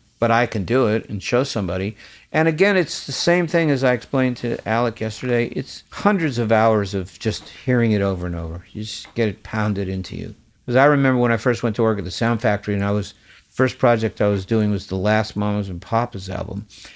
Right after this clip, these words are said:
And John Phillips and Denny Doherty would be sitting in the studio, and they go, "Yeah, but that second part is a little flat." And I'm listening going, "What are they hearing?"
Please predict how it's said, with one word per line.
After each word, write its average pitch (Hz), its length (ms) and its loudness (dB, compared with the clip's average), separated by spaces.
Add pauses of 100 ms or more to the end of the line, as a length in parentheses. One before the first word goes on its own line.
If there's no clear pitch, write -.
(220)
And 110 80 -2
John 131 280 4
Phillips 131 380 2
and 110 120 0
Denny 117 240 2
Doherty 113 240 4
would 98 60 -2
be 101 60 -4
sitting - 260 -2
in 107 40 0
the 98 80 0
studio, 113 300 2
and 104 80 2
they 104 80 0
go, 107 140 -2
"Yeah, 135 240 -2
but 151 160 -4
that 139 180 -2
second - 400 -2
part 156 200 -2
is 117 80 -6
a 113 60 -4
little 151 300 0
flat." - 420 -4
And 127 80 -6
I'm 151 160 0
listening 127 380 -2
going, 107 300 -6 (280)
"What 180 140 0
are 196 40 2
they 180 100 -2
hearing?" 143 640 0